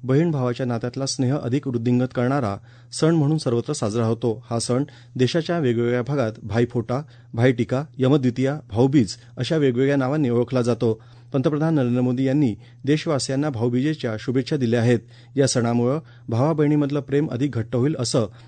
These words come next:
त्यांनी आपल्या समाज माध्यमांवरच्या संदेशात म्हटलं आहे. दरम्यान, बलिप्रतिपदा अर्थात दिवाळी पाडवा काल साजरा झाला. हा दिवस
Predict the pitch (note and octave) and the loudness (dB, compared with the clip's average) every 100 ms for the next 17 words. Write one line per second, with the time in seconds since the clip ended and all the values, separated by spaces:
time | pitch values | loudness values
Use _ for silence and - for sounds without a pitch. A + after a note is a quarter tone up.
0 | - C#3 D#3 C3 C#3+ D#3 D3 B2+ C3+ C#3 | -4 0 2 0 -2 -2 0 0 0 2
1 | A#2+ A2 A#2+ C#3 B2+ A#2+ D#3 A#2+ A#2 A2+ | 0 0 0 2 0 -2 -4 -2 -2 -2
2 | - A#2 G#2+ A#2 A#2+ A#2 - - - A#2+ | -2 -2 0 2 2 0 -4 -20 -2 2
3 | A#2 B2+ D#3 - - A#2+ C#3+ E3+ B2+ D3 | 4 4 0 -10 -2 2 4 2 -2 -2
4 | D#3 A#2 A2+ B2+ B2 C3 B2 C3+ D3 B2+ | 0 0 -2 -2 -2 0 0 0 0 0
5 | C3 G#2 A#2 A#2 A2+ A2 A2 A2+ A2 - | 0 0 -2 -2 -2 -2 -2 -2 -2 -6
6 | - - - - C3+ C#3 C#3 A2 | -16 -20 -16 -2 0 2 2 0